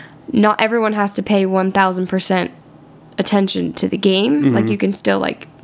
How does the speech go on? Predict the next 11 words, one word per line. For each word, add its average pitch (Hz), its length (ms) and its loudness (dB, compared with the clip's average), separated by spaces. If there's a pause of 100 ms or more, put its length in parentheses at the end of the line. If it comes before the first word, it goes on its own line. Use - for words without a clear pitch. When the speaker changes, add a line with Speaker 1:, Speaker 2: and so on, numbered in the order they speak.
Speaker 1:
be 202 140 4
laughing 190 360 0
about 185 160 -2
other 196 180 -2
things - 460 -4
or, - 80 -4
like, - 300 -8 (460)
telling 190 260 0
stories 208 380 -4
or 233 60 -4
something. 233 380 -6